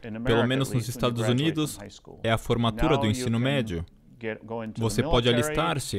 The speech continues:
Speaker 1: you can get a
Speaker 2: encontrar
Speaker 1: job,
Speaker 2: um
Speaker 1: and
Speaker 2: trabalho,
Speaker 1: you usually have a
Speaker 2: tirar carteira
Speaker 1: driver's
Speaker 2: de
Speaker 1: license about a
Speaker 2: motorista,
Speaker 1: year before
Speaker 2: ou
Speaker 1: you
Speaker 2: talvez até
Speaker 1: graduate.
Speaker 2: mesmo um ano antes
Speaker 1: Uh, so
Speaker 2: disso.
Speaker 1: graduation now
Speaker 2: A
Speaker 1: is your
Speaker 2: formatura é um
Speaker 1: point at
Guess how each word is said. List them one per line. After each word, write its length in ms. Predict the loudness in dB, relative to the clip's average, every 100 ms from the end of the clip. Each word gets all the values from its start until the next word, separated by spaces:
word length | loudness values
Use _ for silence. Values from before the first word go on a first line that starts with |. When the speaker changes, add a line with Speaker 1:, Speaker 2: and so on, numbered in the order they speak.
| -6 -8
Speaker 1:
you 80 | -14
can 140 | -12
get 140 | -8 -6
a 40 |
Speaker 2:
encontrar 520 | 0 2 4 4 4
Speaker 1:
job, 40 | 2
Speaker 2:
um 20 |
Speaker 1:
and 40 |
Speaker 2:
trabalho, 600 | 2 0 2 0 0 0
Speaker 1:
you 80 | -2
usually 180 | -2 0
have 100 | 2
a 60 | 2
Speaker 2:
tirar 60 |
carteira 440 | 2 2 4 4 4
Speaker 1:
driver's 20 |
Speaker 2:
de 60 |
Speaker 1:
license 240 | 4 2 2
about 80 | 2
a 320 | 2 0 -2
Speaker 2:
motorista, 20 | -4
Speaker 1:
year 100 | -4
before 400 | -8 -12 -8 -4
Speaker 2:
ou 60 | -2
Speaker 1:
you 60 |
Speaker 2:
talvez 320 | 0 2 2 0
até 180 | 2
Speaker 1:
graduate. 240 | 2 2 2
Speaker 2:
mesmo 60 | 2
um 120 | 2
ano 180 | 2 2
antes 160 | 0
Speaker 1:
Uh, 40 | 0
so 100 | 0
Speaker 2:
disso. 220 | 0 -2
Speaker 1:
graduation 680 | 0 2 2 0 -2 -2 -4
now 320 | -6 -4 -4 -2
Speaker 2:
A 20 |
Speaker 1:
is 60 |
your 100 | -2
Speaker 2:
formatura 600 | 0 2 2 2 2 2 2
é 20 |
um 40 |
Speaker 1:
point 120 | 2
at 60 | 2